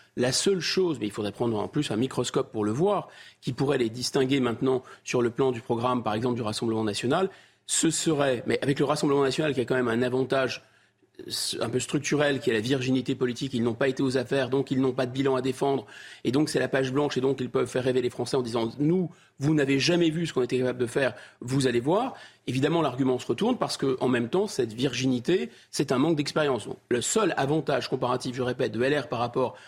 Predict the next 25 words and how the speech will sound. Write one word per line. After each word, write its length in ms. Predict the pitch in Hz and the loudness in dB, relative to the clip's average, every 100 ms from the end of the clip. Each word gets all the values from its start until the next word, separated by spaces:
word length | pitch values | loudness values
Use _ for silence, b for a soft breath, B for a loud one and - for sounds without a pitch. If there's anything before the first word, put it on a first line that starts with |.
| B | B
au 80 | - | 0
Rassemblement 420 | 123 127 139 135 | 0 2 2 4
national, 420 | 131 123 143 135 120 | 2 2 2 2 0
surtout 300 | - 139 180 | -2 -2 0
dans 140 | 139 | 2
une 160 | 127 123 | 2 0
perspective 560 | 131 - 127 - 160 | -4 -2 -4 -4 -6
d'une 160 | 127 120 | -4 -2
candidature 520 | 127 127 120 - 143 B B B | 0 0 -2 -2 -4 B B B
Lisnard 640 | 131 - 139 135 135 131 - | -2 0 2 2 0 -2 -2
ou 260 | 143 151 151 B B | 0 0 -2 B B
d'une 100 | 127 | 0
candidature 400 | 131 135 131 139 | 2 2 2 0
Wauquiez 360 | 123 135 147 143 | 0 -2 0 -2
qui 120 | 131 | -2
va 140 | 123 | 0
être, 180 | 120 - - | 0 -4 -4
mais 140 | 110 | -2
vraiment, 440 | 113 127 131 131 - | 0 0 2 2 0
à 80 | |
mon 140 | 117 120 | -4 -2
avis, 200 | 117 131 | -2 -4
très, 240 | - 147 | -2 -2
très 260 | - 135 127 | 0 -2 0
alignée 480 | 120 127 135 151 | 0 2 2 2